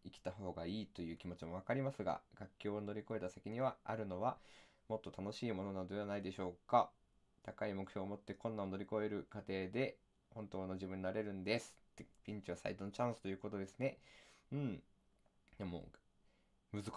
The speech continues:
しい。「困難難事をたまにす」。<laughs>これ、就活で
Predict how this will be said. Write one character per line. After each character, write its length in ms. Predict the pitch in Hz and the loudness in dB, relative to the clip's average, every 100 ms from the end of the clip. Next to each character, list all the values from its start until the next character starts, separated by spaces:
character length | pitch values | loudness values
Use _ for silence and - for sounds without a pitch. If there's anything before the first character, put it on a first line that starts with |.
| 123 | -4
し 100 | - | -4
い。 40 | |
「困 340 | - 120 151 147 | -2 0 2 2
難 260 | 147 131 | 2 2
難 280 | 123 147 127 | 2 2 0
事 180 | 98 92 | 0 -2
を 180 | 82 - - | -2 -4 -8
た 120 | - | -6
ま 180 | 92 107 | -4 -2
に 140 | 95 | -4
す」。 300 | - - - - - - - - - | -4 -8 -10 -12 -20 -20 -20 -8 2
<laughs> 300 | 139 - 143 | 4 6 4
こ 120 | - | 4
れ、 60 | 82 | 2
就 280 | - 131 143 | 2 0 4
活 460 | 131 - 123 117 | 2 2 0 2
で 280 | 113 110 110 | 4 4 4